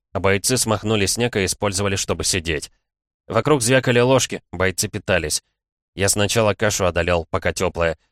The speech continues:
потом за суп взялся. Тот подостыл и вкусным был, отлично пошёл. Ну и чайком отшлифовал. Живот полный, как барабан.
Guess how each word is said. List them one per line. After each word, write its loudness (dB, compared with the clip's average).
потом 0
за -2
суп -2
взялся. -2
Тот 0
подостыл 0
и 2
вкусным -4
был, -2
отлично -4
пошёл. -2
Ну 0
и 0
чайком 0
отшлифовал. 0
Живот 0
полный, 4
как -2
барабан. 0